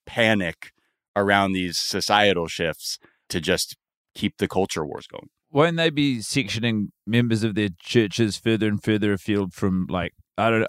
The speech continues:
Speaker 2: I mean, I don't know what the future for traditional Christianity, whatever it is, but are these outliers within religion in America, or is this?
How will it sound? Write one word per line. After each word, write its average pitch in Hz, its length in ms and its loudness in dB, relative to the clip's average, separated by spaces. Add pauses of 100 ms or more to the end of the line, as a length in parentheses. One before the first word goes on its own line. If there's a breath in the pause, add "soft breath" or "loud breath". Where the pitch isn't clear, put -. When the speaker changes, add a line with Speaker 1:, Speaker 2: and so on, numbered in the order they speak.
Speaker 2:
I 120 80 4
mean, 127 180 2
I 127 80 4
don't 123 160 2
know 110 140 4
what 82 140 2
the 92 80 -2
future 95 400 -4
for 90 160 -8 (540)
traditional 104 560 -4
Christianity, 107 560 0
whatever 95 360 0
it 92 80 0
is, 82 280 -2
but 101 160 0 (300)
are 117 60 2
these 143 240 4
outliers 131 720 2
within 110 600 2 (420)
religion 117 480 2
in 117 340 0
America, 113 440 0
or 117 120 4
is 98 140 0
this? - 540 -4